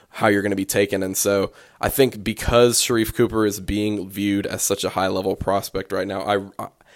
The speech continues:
the odds, I think, are so slim. Um, I, I would be shocked, and I think a lot of people in the N B A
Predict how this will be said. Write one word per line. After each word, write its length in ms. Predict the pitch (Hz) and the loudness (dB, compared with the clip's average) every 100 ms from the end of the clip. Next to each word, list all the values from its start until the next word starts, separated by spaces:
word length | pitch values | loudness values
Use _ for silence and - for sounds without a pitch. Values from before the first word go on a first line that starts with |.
| - _ | -20 _
the 220 | 127 123 | 2 8
odds, 300 | 123 135 127 - | 12 10 8 -2
I 80 | 107 | 0
think, 220 | 120 107 | 0 0
are 80 | 101 | 0
so 200 | - 101 | 0 0
slim. 720 | - 104 101 - - - - - | 0 -2 -2 -2 -4 -8 -12 -4
Um, 320 | 101 95 95 - | -2 0 -2 -4
I, 200 | - - | -4 -2
I 180 | 113 117 | 2 6
would 180 | 127 123 | 6 6
be 100 | 123 | 2
shocked, 500 | - 135 131 127 - | 2 4 6 4 0
and 100 | 101 | -4
I 60 | 92 | -4
think 300 | - 123 113 | 0 2 4
a 60 | |
lot 280 | 107 101 107 | 4 4 2
of 100 | 101 | 0
people 340 | 110 104 110 | -4 0 0
in 80 | 104 | 0
the 140 | 104 107 | 0 -2
N 100 | 104 | -2
B 200 | 101 101 | -2 0
A 240 | 123 | 0